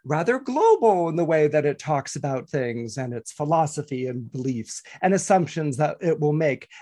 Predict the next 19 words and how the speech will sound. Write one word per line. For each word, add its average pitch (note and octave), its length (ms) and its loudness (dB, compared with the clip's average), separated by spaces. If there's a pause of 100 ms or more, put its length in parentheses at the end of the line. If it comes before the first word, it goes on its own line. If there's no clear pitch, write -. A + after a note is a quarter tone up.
about D3 280 0
itself D3 540 -2 (220)
and D3 400 0 (160)
other C#3+ 240 2
people. E3 440 -2 (1200)
Now, G#3+ 180 2
a A#3 60 0
sextile G3+ 680 -2
describes F3+ 520 -2
that F3 200 0
period B3+ 340 -2
of D#4+ 140 -8
time C3 480 -8 (320)
when F3 380 0 (400)
a F#3 60 -2
planet B3+ 600 -4 (460)
and F#3 160 2
another C4+ 320 0
planet D#3 500 -2